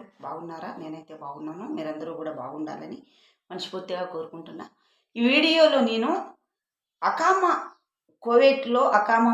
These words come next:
ఉండి, అకామా క్యాన్సిల్ చేసి, అకామా ఎక్స్పైర్ అయిపోయి, ఫింగర్ పడి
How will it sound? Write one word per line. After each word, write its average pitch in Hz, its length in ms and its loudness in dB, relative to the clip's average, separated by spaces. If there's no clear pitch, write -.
ఉండి, 220 380 0
అకామా 208 460 2
క్యాన్సిల్ 202 560 -6
చేసి, 202 760 -4
అకామా 196 360 2
ఎక్స్పైర్ 202 440 -4
అయిపోయి, 190 640 -4
ఫింగర్ 233 540 0
పడి 208 240 0